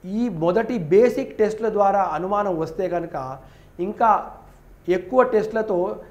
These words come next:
ఆ వ్యాధి నిర్-, ఆ, తీవ్రత నిర్ధారణ,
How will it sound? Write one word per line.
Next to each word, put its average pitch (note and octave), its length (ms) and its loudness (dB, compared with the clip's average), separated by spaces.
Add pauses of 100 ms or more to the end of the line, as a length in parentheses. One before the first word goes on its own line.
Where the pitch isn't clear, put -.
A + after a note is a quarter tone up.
(160)
ఆ F#3+ 480 0
వ్యాధి E3+ 480 0
నిర్-, D#3+ 480 -6
ఆ, C3+ 380 -8 (320)
తీవ్రత A3+ 340 0
నిర్ధారణ, G3 720 0